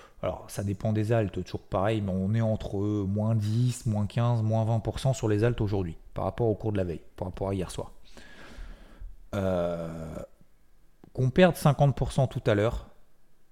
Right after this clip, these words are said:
qu'on perde trente, à moins quinze, moins vingt ce matin, à froid, ce n'est pas le moment de paniquer. Même si je me trompe,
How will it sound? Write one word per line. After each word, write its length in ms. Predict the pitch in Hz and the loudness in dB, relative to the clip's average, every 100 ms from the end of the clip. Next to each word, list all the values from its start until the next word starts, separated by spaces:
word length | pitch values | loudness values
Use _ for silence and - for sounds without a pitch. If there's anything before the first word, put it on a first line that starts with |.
| - - | -20 -6
qu'on 160 | 107 | -4
perde 240 | 95 110 - | 2 2 2
trente, 460 | - 98 - - - - - - - - _ _ - _ _ - | 0 0 -2 -14 -20 -20 -20 -20 -20 -20 _ _ -20 _ _ -2
à 100 | 104 | 2
moins 220 | 107 127 | 6 4
quinze, 520 | 123 127 117 107 - - - | 6 6 6 4 2 -12 -2
moins 220 | 110 123 | 4 4
vingt 360 | 120 120 110 - - _ _ - | 6 4 4 0 -14 _ _ -18
ce 180 | - 131 | 2 4
matin, 500 | 123 101 117 110 95 - _ _ - | 4 4 2 2 -2 -12 _ _ -4
à 80 | |
froid, 580 | - - 107 117 - - - _ | -2 2 2 2 -8 -20 -20 _
ce 180 | - 117 | -2 2
n'est 140 | 113 | 4
pas 140 | 123 | 6
le 80 | 113 | 6
moment 240 | 107 104 104 | 6 4 2
de 80 | |
paniquer. 480 | 98 92 95 - - - - - | 2 2 0 -4 -10 -14 -20 -4
Même 200 | 110 143 | 2 2
si 160 | - 170 | 4 4
je 60 | |
me 100 | 151 | 4
trompe, 320 | 143 - 165 | 4 2 0